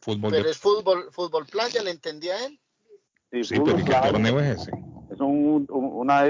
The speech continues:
Speaker 3: una, una, eh, una nueva tendencia que está siendo muy famosa.
Speaker 1: ¿Pero
Speaker 3: Y
Speaker 1: qué
Speaker 2: No, pero
Speaker 1: torneo
Speaker 2: no
Speaker 1: es?
Speaker 2: sé,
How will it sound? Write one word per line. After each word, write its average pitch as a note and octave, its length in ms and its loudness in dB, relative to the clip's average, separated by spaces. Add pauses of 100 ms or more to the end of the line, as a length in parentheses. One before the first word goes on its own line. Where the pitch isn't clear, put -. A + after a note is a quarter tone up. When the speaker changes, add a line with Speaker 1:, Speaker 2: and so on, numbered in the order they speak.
(160)
Speaker 3:
una, B2 580 2
una, G#2 840 2 (160)
eh, D#2 300 -6 (120)
una A#2 440 2
nueva A#2 420 6
tendencia G#2 680 0
que F#2+ 180 2
está G2+ 220 0
siendo A2 220 -2
muy A2+ 140 0
famosa. A2 500 0
Speaker 1:
¿Pero G2 180 4
Speaker 3:
Y - 20 -2
Speaker 1:
qué G2+ 100 0
Speaker 2:
No, - 80 0
pero G#2+ 140 0
Speaker 1:
torneo A#2 220 0
Speaker 2:
no - 60 -4
Speaker 1:
es? - 60 -8
Speaker 2:
sé, D3 320 -4